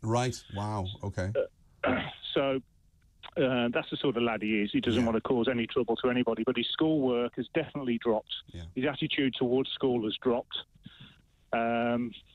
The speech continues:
Speaker 2: he's a, been a high achiever, really, but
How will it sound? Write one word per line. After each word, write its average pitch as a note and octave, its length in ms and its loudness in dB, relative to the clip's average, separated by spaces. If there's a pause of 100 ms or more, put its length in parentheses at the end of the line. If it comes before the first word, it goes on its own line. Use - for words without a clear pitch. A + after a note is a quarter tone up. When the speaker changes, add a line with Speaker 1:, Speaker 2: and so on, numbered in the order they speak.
(760)
Speaker 2:
he's B2 160 2
a, B2+ 140 2 (260)
been C3 140 2
a B2+ 60 4
high C3+ 160 2
achiever, B2+ 460 2
really, A2+ 400 4
but A#2 180 0